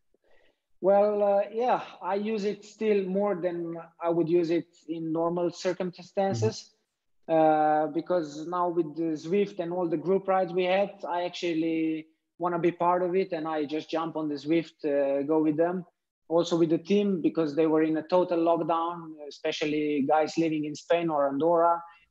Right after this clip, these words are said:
Speaker 1: Uh, we were riding maybe two or three times a week, uh, with them for an hour. So
Speaker 2: Okay.
Speaker 1: that's also, like, just the group bonding that you don't
Speaker 2: Yes.
Speaker 1: forget, uh,
Speaker 2: Yes.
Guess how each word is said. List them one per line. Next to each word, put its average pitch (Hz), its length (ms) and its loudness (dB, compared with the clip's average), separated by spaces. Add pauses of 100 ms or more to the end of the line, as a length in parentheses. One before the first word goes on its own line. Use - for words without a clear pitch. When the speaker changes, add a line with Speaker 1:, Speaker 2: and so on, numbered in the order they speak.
(160)
Speaker 1:
Uh, 139 520 0 (100)
we 147 120 -2
were 139 500 -2 (120)
riding 151 380 -4
maybe 147 400 -4 (100)
two 170 120 0
or 160 60 0
three 165 200 -2
times 165 360 -4
a 156 60 0
week, 170 260 0 (120)
uh, 143 340 0
with 135 160 -4
them 147 280 -2
for 135 160 -4
an 127 100 -16
hour. 135 260 -6 (600)
So - 160 -8 (240)
Speaker 2:
Okay. 123 120 -8
Speaker 1:
that's 135 140 -4
also, 139 320 0
like, 131 220 0 (180)
just - 380 -10
the 143 80 -2
group 151 320 2
bonding 165 500 2 (360)
that 131 120 -2
you 143 120 2
don't 143 160 0
Speaker 2:
Yes. 117 100 -2
Speaker 1:
forget, 131 360 0 (140)
uh, 120 360 -4 (140)
Speaker 2:
Yes. 120 240 -14